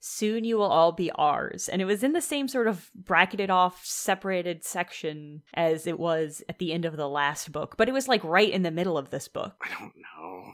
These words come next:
Speaker 2: man. I don't know.
Speaker 1: I don't know. I don't know either. I'm a little worried. There were two moments in this book where Ax was like, "Actually, this went really well. This, we got, we really lucked out. This was super easy. It was really easy to steal this jet." Uh,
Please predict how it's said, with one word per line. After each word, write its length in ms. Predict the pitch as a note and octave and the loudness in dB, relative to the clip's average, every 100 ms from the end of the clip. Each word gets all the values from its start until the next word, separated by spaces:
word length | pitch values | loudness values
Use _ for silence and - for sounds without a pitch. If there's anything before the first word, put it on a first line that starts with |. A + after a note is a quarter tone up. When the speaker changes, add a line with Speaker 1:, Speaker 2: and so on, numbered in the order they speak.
| B2 | -10
Speaker 2:
man. 380 | B2+ C#3 B2+ - | -6 -4 -4 -4
I 80 | |
don't 240 | E3 G#2+ D#2 | -2 -4 -4
know. 420 | F2 F#2+ A2 A2 | -4 -2 0 -2
Speaker 1:
I 80 | D#3 | -4
don't 120 | C#4+ B3 | -4 -4
know. 180 | F#3+ F#3 | -4 -6
I 100 | G#3+ | -6
don't 120 | D4+ | -2
know 160 | A#3+ F3 | -2 -2
either. 320 | D#3+ E3+ D3+ | -2 -2 0
I'm 220 | G#3 D4 | 2 2
a 60 | G4+ | 2
little 260 | E4 C4 | 2 2
worried. 460 | G#3 F#3+ F3+ E3+ D#3+ - | 2 2 0 -2 -4 -6
There 100 | F4 | -2
were 80 | F#4+ | -2
two 320 | - - A4+ | -2 0 2
moments 320 | G4+ D4+ C4+ A3+ | 2 0 0 0
in 100 | G#3 | -2
this 160 | F#3+ | -2
book 260 | - F#3 F3 | 0 -2 0
where 120 | E3+ | -2
Ax 340 | D#3 D#3 F3+ - | 2 0 0 -6
was 160 | E3+ | -8
like, 420 | D#3+ D3+ D3+ - - - - | -4 -4 -4 -10 -20 -20 0
"Actually, 440 | - C4 G3+ E3+ F3 | 2 2 2 0 0
this 180 | G3 | -2
went 140 | A3 A3 | -2 0
really 200 | G#3+ A#3+ | 0 4
well. 440 | G3+ F#4 D3 C#3 | 4 4 4 0
This, 220 | - A3 G#3 | 0 2 2
we 160 | A3 | -4
got, 260 | A#3 B3 A#3+ | 4 2 4
we 140 | A3+ | -2
really 260 | C4+ B3+ C4 | 0 0 2
lucked 220 | A#3+ B3 | 2 0
out. 220 | D#4 - | -2 -2
This 120 | F3 - | -4 -8
was 120 | G#3+ | -6
super 240 | A#3 A3+ | -4 -4
easy. 300 | A#3 D4+ F#3+ | -4 -2 -4
It 20 | D3 | -4
was 180 | F3+ | -4
really 220 | E3+ D#3 F#3 | -2 -2 0
easy 280 | C#4+ B3+ A3 | 2 4 4
to 80 | |
steal 320 | F#3+ F3+ D#3+ D#3 | 2 0 -2 -2
this 160 | D3+ | -4
jet." 340 | - C#3+ D3+ - | -4 -4 -4 -2
Uh, 260 | F#3 F3+ | 4 4